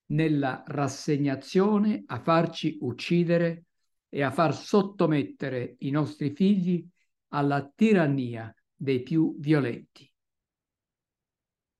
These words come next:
Il livello di questa insana disquisizione degenera al punto di ipotizzare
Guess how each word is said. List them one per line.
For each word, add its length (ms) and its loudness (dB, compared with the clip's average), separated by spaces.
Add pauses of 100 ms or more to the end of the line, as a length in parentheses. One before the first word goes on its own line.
(380)
Il 200 2
livello 680 0
di 120 -8
questa 640 -2
insana 880 0
disquisizione 1500 -2 (460)
degenera 920 4
al 220 -4
punto 480 2
di 340 -4
ipotizzare 1200 0